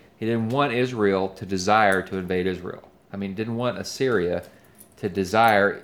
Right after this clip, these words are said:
wickedly to invade Israel. Didn't want that. God didn't intend for that. He wasn't pleased with that. He allowed it.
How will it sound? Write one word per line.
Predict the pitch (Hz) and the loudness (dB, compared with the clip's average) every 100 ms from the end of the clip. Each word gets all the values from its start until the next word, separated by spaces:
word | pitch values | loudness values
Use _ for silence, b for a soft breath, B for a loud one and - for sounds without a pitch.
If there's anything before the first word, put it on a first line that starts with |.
| - | -10
wickedly | 113 120 113 95 92 92 92 | -4 -2 -2 -6 -6 -6 -8
to | - | -6
invade | 98 92 92 90 90 | -6 -2 0 0 -2
Israel. | 101 107 98 85 - _ _ _ _ - | -4 -6 -6 -12 -12 _ _ _ _ -6
Didn't | 104 110 | -4 -4
want | 113 - | -4 -6
that. | 80 - | -6 0
God | 123 | 0
didn't | 139 131 | 0 -6
intend | 120 127 135 - | -8 -10 -10 -8
for | |
that. | - - | -8 -8
He | 95 104 | -6 -4
wasn't | 110 117 123 | -4 -4 -6
pleased | - 143 165 | -4 -4 -4
with | - | -8
that. | - - - - _ _ _ _ _ - - - - | -10 -12 -14 -20 _ _ _ _ _ -20 -20 -18 -6
He | |
allowed | 98 123 131 | 2 4 4
it. | 90 | 2